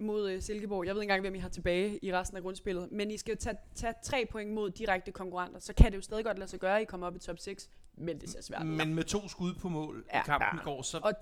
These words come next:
Speaker 2: er
Speaker 1: og ti
Speaker 2: det,
Speaker 1: mål
Speaker 2: altså, så,
Speaker 1: på
Speaker 2: så det er
Speaker 1: fjorten kampe.
Speaker 2: faktisk også et meget optimistisk bud,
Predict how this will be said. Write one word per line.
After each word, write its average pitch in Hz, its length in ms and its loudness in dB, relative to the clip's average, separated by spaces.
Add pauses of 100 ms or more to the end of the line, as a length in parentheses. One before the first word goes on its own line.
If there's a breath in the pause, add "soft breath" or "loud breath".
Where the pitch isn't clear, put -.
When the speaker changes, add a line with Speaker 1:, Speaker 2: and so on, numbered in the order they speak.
(100)
Speaker 2:
er 202 60 2
Speaker 1:
og 190 80 2
ti 226 240 2
Speaker 2:
det, 214 80 2
Speaker 1:
mål 190 280 4
Speaker 2:
altså, 147 320 -8
så, 190 260 2
Speaker 1:
på 175 60 -4
Speaker 2:
så 202 120 0
det 180 60 4
er 185 40 2
Speaker 1:
fjorten 180 120 4
kampe. 165 180 6
Speaker 2:
faktisk 180 220 -6
også 160 200 -2
et - 60 -10
meget 147 240 8 (160)
optimistisk 160 800 -6
bud, 165 240 -4